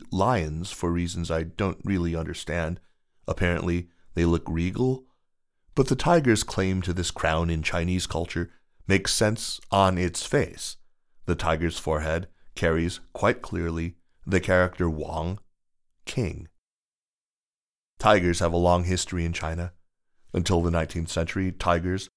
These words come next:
there are eight subspecies in China, could be found at all latitudes from the Russian border to the Vietnamese. In the Ming Dynasty,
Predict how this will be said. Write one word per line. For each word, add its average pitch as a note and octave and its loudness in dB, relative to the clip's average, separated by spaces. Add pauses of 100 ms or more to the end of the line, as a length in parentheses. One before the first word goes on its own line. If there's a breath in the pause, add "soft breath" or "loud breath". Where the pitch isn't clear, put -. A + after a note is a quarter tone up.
(100)
there F#2 6
are E2+ 4 (200)
eight G2 2 (100)
subspecies F2 -2
in E2 -2
China, E2+ -4 (340 soft breath)
could A#2 2
be A2 4
found A2 6
at G#2 4
all A2+ 6
latitudes F#2+ -2
from E2+ -4
the E2 -2
Russian F2 0
border E2+ -2 (320)
to F#2 -4
the E2+ 0
Vietnamese. F2+ -2 (920)
In G2+ 4
the F#2 4
Ming G2+ 4
Dynasty, F2 2